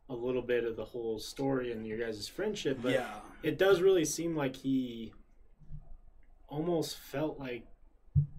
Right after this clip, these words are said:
Speaker 1: he deserved more, like, he should be getting something else, or, you know, whatever it might
Speaker 2: Yeah.
Speaker 1: be. And, like, it just sucks, 'cause,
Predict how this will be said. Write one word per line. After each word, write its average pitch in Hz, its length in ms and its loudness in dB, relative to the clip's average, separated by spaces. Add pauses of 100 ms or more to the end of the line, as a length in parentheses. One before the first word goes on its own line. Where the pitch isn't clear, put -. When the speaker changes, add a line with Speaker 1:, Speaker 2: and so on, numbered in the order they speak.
(400)
Speaker 1:
he 135 80 -8
deserved 123 1000 -6 (480)
more, 226 680 -4 (720)
like, 113 240 -6 (360)
he 151 380 -4
should 156 200 -6
be 156 120 0
getting 160 460 -2
something 151 400 -8
else, 156 460 -6
or, 104 300 -6 (760)
you 135 120 0
know, 120 160 -4
whatever 151 420 4
it 147 80 4
might 139 160 6
Speaker 2:
Yeah. 113 160 2
Speaker 1:
be. 185 320 6
And, 139 140 0
like, 127 300 0
it 151 140 -4
just 175 320 2
sucks, 220 280 -2
'cause, 127 420 -4